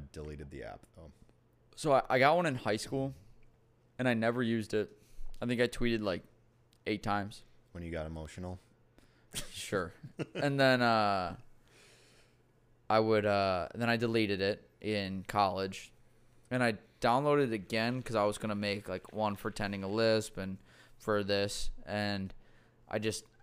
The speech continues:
Speaker 2: and, like, my personal account, I'm like, "Oh, I gotta start putting my name out there more," and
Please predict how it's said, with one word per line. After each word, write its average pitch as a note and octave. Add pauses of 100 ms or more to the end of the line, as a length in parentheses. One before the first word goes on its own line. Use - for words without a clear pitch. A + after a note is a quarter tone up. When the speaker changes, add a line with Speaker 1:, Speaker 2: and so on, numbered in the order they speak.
(100)
Speaker 2:
and, G#2+
like, G2+
my G#2
personal A#2+
account, G2
I'm G#2
like, G#2+
"Oh, G2+
I G#2
gotta G#2+
start G2 (280)
putting G#2
my G2
name G#2+
out F#2
there E2+
more," F#2
and F#2+